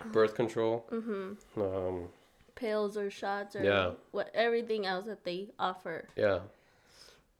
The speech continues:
Speaker 1: By you choosing, well, mainly 'cause you, those things are not a hundred percent, and we know that
Speaker 2: Mm-hmm.
Speaker 1: 'cause we have a daughter.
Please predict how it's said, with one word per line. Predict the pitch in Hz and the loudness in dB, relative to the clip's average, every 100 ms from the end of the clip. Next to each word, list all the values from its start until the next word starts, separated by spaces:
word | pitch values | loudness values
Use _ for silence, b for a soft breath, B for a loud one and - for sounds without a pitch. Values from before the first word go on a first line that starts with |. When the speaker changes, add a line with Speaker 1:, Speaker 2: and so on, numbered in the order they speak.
| _ _ _ _ _ - | _ _ _ _ _ -2
Speaker 1:
By | 104 98 | 4 4
you | 98 107 | 4 0
choosing, | 110 - 110 107 113 113 - | -2 -2 0 0 0 0 4
well, | 110 104 | 6 8
mainly | 117 127 135 | 6 6 4
'cause | 135 107 98 - | 4 2 2 -8
you, | 117 110 - | -6 -6 -2
those | 104 110 | 2 2
things | 113 113 98 | 4 2 2
are | |
not | 92 95 | 4 4
a | 90 | 4
hundred | 101 92 | 0 -2
percent, | - - - - | -4 -6 -6 -2
and | 101 95 | -2 0
we | 92 | 0
know | - | 0
that | - - _ - | -2 -8 _ -8
Speaker 2:
Mm-hmm. | 220 226 208 | -6 -4 -4
Speaker 1:
'cause | 95 | -2
we | 95 | 0
have | 92 | 0
a | 92 | -2
daughter. | - | -2